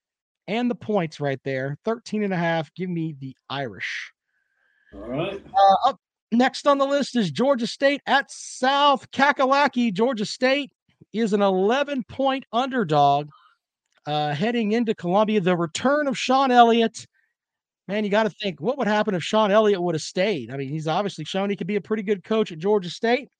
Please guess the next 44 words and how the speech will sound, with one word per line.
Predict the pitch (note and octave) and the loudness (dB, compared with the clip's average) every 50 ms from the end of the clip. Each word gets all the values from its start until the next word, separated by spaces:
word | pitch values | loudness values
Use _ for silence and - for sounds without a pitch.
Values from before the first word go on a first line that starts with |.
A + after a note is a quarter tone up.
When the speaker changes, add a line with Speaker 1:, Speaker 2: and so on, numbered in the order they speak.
| _ _ _ _ _ _ _ _ _ _ _ _ _ _ _ _ _ _ _ _ _ _ - | _ _ _ _ _ _ _ _ _ _ _ _ _ _ _ _ _ _ _ _ _ _ -14
Speaker 1:
What | G3+ B3+ | -12 -12
would | D4 D4+ | -10 -10
have | C4+ D#3+ | -6 -2
happened | G#3+ A#3 A#3 A#3+ - F#3+ D#3 C3 C3 - _ _ _ _ _ _ _ _ _ | 0 2 2 2 0 -2 -6 -8 -8 -12 _ _ _ _ _ _ _ _ _
if | - G3+ G3+ G3 - - | 0 2 2 2 0 0
they | G3 G3+ G3 G3 | 0 0 0 0
said, | - - - G3+ D#3+ | -2 -2 -4 -2 -2
"You | G3+ C#4 | -2 0
know | D#4+ D#4 C#4+ | 2 4 6
what? | C#4+ C#4 C#4+ - E3+ | 6 6 4 4 0
We | G3 C4+ | -2 0
don't | D#4 C4+ A#3+ F#3+ F3 | 0 0 0 0 0
want | F#3 G3 G3 F#3 E3+ | 2 2 2 2 0
a | |
fucking | D#3 - - - F#3 F3 - F3+ C#3+ C#3 C3 - - | -2 -4 -4 -4 -4 -4 -4 -6 -8 -8 -10 -10 -4
five-time | - F#3+ G3+ F#3+ F3 - - G3 F3+ F3 E3+ D#3 | -2 0 0 0 -2 -2 -2 0 0 2 0 0
loser | D#3 E3+ G3 G3 E3 F#3 F#3 | 0 -2 -2 -2 0 -2 -2
in | E3+ E3+ | 0 0
Will | F#3+ F#3+ F#3 | 0 0 2
Muschamp. | F#3 G3 G#3 - - - B3 C4+ C4 | 2 2 0 0 0 -2 -2 -2 0
Let's | A3+ C#4+ - - | 0 -2 -2 -2
just | - D#4+ B3 - B3 | -8 -12 -10 -6 -4
let | C#4+ D4 - | -4 -4 -4
the | C#4 | -6
guy | A#3 C#4+ C#4+ D4 C#4 | -2 0 0 0 0
from | - B3 A#3 | 0 -2 -4
Camden, | - - - D4+ D#4+ D#4+ C4 F#3 C3+ A#2+ - _ _ - - _ _ - | -4 -6 -8 -6 -6 -4 -4 -4 -6 -8 -10 _ _ -20 -20 _ _ -6
which | A#3 A3+ - | -6 -6 -4
is | A3+ F#3+ C#3+ D#3 | -4 -6 -8 -8
right | D#3+ G3 D4 E4 F4+ F4+ | -4 -2 -2 -2 -2 -6
up | E4+ - | -10 -12
the | - B3 | -10 -10
street | - - - D4 D4 C4+ - | -10 -8 -8 -8 -8 -8 -6
from | - B3 A#3+ | -4 -2 0
my | B3 B3 A#3 G#3+ | 2 2 2 2
house, | G3+ G#3 F3+ D#3 C#3+ B2+ - - - _ _ _ _ _ _ - | 4 2 2 2 0 -2 -6 -12 -18 _ _ _ _ _ _ -6
let's | A3 C#4 C#4 - - | -6 -6 -6 -4 0
let | D4+ D4 B3 | 0 2 2
him | G#3 B3+ C#4 B3+ | 2 0 -2 -2
coach | G3 - - - C4 C#4+ D4+ B3+ - - - - _ _ _ _ | -4 -6 -4 0 0 0 0 0 -4 -10 -12 -12 _ _ _ _
at | - G#3+ B3 - | -4 -4 -2 0
the | - G3 | -2 -4
school | - - - - C4+ C#4 C#4 C#4+ | -4 -4 -10 -8 -6 -6 -4 -2
that | C#4+ C4+ A3 G3+ G3+ G3 D#3 | -2 -2 -2 0 -2 -2 -2